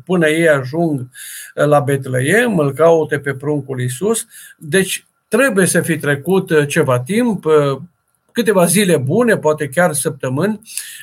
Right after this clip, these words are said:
uh, până ajung ei la Betleem și pe prunc, așa cum am spus, iată, îl găsesc deja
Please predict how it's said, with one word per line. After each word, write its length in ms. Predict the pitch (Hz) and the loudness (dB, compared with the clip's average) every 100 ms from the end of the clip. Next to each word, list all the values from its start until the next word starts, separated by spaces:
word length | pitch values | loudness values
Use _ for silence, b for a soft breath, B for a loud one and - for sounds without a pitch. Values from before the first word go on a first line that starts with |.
| - | 0
uh, 280 | 165 156 | 4 4
până 220 | 151 196 165 | 2 2 2
ajung 320 | 151 165 147 | 2 0 0
ei 100 | 147 | 0
la 120 | 139 | 0
Betleem 720 | 127 131 131 127 143 190 220 | -2 -6 -4 -4 0 0 -2
și 520 | 208 - 175 170 160 156 | -6 -4 0 0 0 0
pe 120 | 151 | -2
prunc, 340 | 147 160 202 170 | -2 -2 -2 -2
așa 240 | 156 170 | -2 -2
cum 180 | 165 143 | -2 -6
am 100 | 131 | -6
spus, 280 | 127 170 139 | -6 -4 0
iată, 340 | 151 151 151 | 0 0 -2
îl 180 | 170 185 | -2 -2
găsesc 380 | 143 139 175 160 | -2 -2 -2 -2
deja 400 | 139 127 160 | -4 2 2